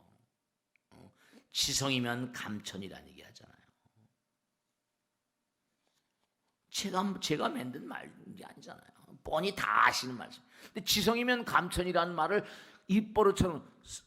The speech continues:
상투적으로 하시면서도 왜 지성을 다, 정성을 안 하세요? 정성 들여서 하지 않았어요? 왜 정성을 다 안 해요? 정성을 다해야 되거든요. 정성을 다해야 돼요.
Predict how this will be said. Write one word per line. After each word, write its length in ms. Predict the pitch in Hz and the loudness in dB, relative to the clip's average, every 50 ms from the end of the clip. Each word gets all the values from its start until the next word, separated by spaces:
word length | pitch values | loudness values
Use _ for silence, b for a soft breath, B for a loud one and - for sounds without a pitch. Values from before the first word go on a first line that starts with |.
| _ | _
상투적으로 640 | - - - - 226 214 - - 190 208 180 180 180 | -2 -2 0 0 -2 -8 -8 -4 -2 0 2 2 2
하시면서도 580 | 151 143 - 156 160 147 147 131 156 165 185 | 2 2 0 -2 -4 -8 -6 -6 -4 -2 -2
왜 260 | 180 151 165 196 196 196 | 0 4 4 4 4 4
지성을 440 | - - 147 147 151 143 147 147 | 2 0 0 0 -2 -2 -4 -4
다, 240 | 135 120 98 87 - - - | -4 -6 -6 -6 -10 -14 -8
정성을 520 | - 165 170 170 160 143 151 151 151 147 | -4 -2 -2 -2 -2 -2 -2 -2 -2 -2
안 160 | 113 85 92 | -4 -4 -6
하세요? 260 | 82 80 90 - - - | -10 -14 -18 -20 -18 -14
정성 340 | 113 127 135 120 117 123 | -12 -10 -10 -8 -8 -8
들여서 260 | 117 104 101 92 87 85 | -8 -8 -10 -12 -12 -16
하지 180 | 87 - - | -20 -20 -20
않았어요? 260 | - - - - - _ _ _ _ _ _ _ _ - | -20 -20 -20 -20 -20 _ _ _ _ _ _ _ _ 4
왜 100 | 190 196 | 4 6
정성을 440 | - 165 165 160 156 - 139 131 127 | 6 4 2 0 -2 -4 -6 -6 -8
다 180 | - 87 71 71 | -8 -10 -10 -12
안 100 | 71 - | -14 -16
해요? 140 | - - - _ _ _ _ _ _ _ _ _ _ _ _ _ _ _ _ _ _ _ _ _ _ _ _ _ _ _ - | -20 -20 -20 _ _ _ _ _ _ _ _ _ _ _ _ _ _ _ _ _ _ _ _ _ _ _ _ _ _ _ 6
정성을 500 | - - 254 294 311 240 302 302 311 294 | 8 8 8 6 6 6 8 8 8 6
다해야 300 | 226 139 123 110 98 87 | 4 2 0 0 -2 -6
되거든요. 460 | 80 80 67 60 53 _ - 64 55 50 - - - - _ - _ | -8 -12 -16 -18 -20 _ -20 -20 -20 -20 -20 -20 -20 -20 _ -20 _
정성을 500 | - - 143 165 160 131 151 151 151 147 | -8 -6 -4 -4 -2 -4 -4 -4 -4 -6
다해야 240 | - 82 - - - | -8 -10 -12 -14 -20
돼요. 220 | - - _ _ | -20 -20 _ _